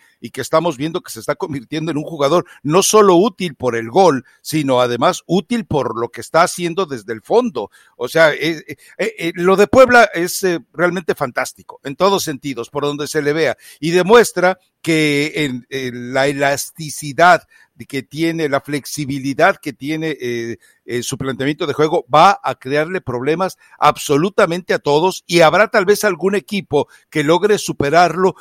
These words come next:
por al-, por detalles individuales, por la calidad del plantel,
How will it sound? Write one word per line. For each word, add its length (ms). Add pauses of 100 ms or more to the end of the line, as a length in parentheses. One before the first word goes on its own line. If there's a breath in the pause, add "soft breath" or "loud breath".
(140 soft breath)
por 180
al-, 320
por 220
detalles 580
individuales, 1000 (180)
por 180
la 120
calidad 600
del 300
plantel, 580